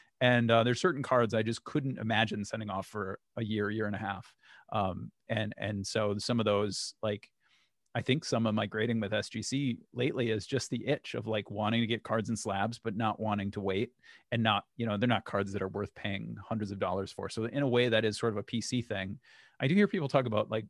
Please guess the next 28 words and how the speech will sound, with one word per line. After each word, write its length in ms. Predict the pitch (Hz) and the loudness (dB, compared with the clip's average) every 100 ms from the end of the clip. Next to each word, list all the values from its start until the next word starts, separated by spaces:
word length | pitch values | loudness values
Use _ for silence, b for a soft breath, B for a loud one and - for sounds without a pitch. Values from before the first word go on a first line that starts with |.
| 123 | -14
grading 440 | - 127 117 117 110 | -4 0 2 0 0
with 220 | 110 - | 0 -2
an 100 | 110 | -2
H 160 | 107 | -2
G 180 | - 117 | -2 0
A 40 | 107 | 0
or 100 | 104 | 0
C 160 | 120 | -2
S 100 | 104 | -4
G 140 | 117 104 | -2 -4
or 60 | |
something 260 | 92 110 113 | -4 -2 -2
just 160 | 113 - | -2 -2
for 120 | 113 | -4
P-, 260 | - 120 - b b b | -2 -4 -4 b b b
for 100 | - | -6
P 180 | 131 135 | -2 -2
C. 240 | 120 131 127 | -2 -2 0
If, 120 | 139 | 2
like, 160 | 135 | 2
you 100 | 175 | 2
really 180 | 185 156 | 2 4
don't 200 | 135 127 | 4 2
care 300 | - 117 120 | 0 2 4
about 280 | 127 110 113 | 4 4 2
the 80 | 107 | -6
slab, 500 | - 110 104 127 131 | -4 -2 0 -2 -2
though, 260 | 160 180 | -2 -2